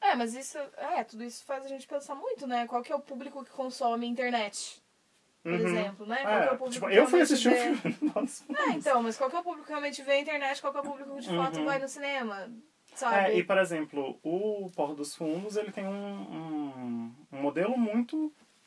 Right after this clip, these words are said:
Speaker 2: curto.
Speaker 1: Sim,
Speaker 2: Um vídeo
Speaker 1: é
Speaker 2: de
Speaker 1: verdade.
Speaker 2: dois a seis minutos no
Speaker 1: Sim.
Speaker 2: máximo, com uma punchline, e é isso. O público, por exemplo, da Kéfera, o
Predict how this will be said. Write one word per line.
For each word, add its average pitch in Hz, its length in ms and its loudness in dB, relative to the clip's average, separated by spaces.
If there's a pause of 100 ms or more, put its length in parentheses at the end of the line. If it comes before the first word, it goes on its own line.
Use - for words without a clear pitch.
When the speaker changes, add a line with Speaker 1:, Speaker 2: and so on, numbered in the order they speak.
(360)
Speaker 2:
curto. - 400 -4 (420)
Speaker 1:
Sim, 240 460 -2
Speaker 2:
Um 233 40 -2
vídeo 240 280 4
Speaker 1:
é - 40 -4
Speaker 2:
de 160 80 0
Speaker 1:
verdade. 208 640 0
Speaker 2:
dois 214 640 6
a - 160 -2
seis 151 380 -2
minutos 139 340 -6
no 220 60 -6
Speaker 1:
Sim. 233 80 -4
Speaker 2:
máximo, 233 720 0 (420)
com 196 140 2
uma 180 120 2
punchline, 185 880 0 (180)
e 240 40 -8
é 311 100 -4
isso. - 480 -4 (920)
O 233 180 0
público, 185 320 0
por 147 100 2
exemplo, 123 200 -2
da 120 100 0
Kéfera, 160 560 0
o 143 160 -8